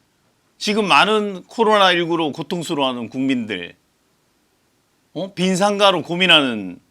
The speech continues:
지금 상가 주인들 모두가 살기 좋다고 이야기하는 사람이 많지 않습니다. 예, 어제도 제가 소주를 한잔 했는데요.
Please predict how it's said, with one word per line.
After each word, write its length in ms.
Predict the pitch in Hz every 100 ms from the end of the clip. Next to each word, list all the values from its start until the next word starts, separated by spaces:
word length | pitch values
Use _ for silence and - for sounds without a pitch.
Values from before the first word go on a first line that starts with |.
| _ _ _ _ _
지금 400 | - 180 156 139 - -
상가 680 | - 202 190 170 123 95 - _ _
주인들 600 | - 165 156 120 87 85 _ _ _ _ _ _ _ _ _ _ _ -
모두가 720 | 160 247 247 208 156 113 - _ _
살기 340 | - 208 214 220
좋다고 360 | 185 - 208
이야기하는 260 | 185 175 165
사람이 200 | 151 117
많지 240 | 107 -
않습니다. 600 | 143 - 123 127 135 135 92 _ _ _ _ _ _ _ _ _ _ -
예, 60 | 156
어제도 360 | 202 190 151
제가 540 | - 135 135 120 92 _ _ _ _ _ _ _ _
소주를 320 | - 175 165 147
한잔 240 | 147 143
했는데요. 600 | 139 143 104 113 123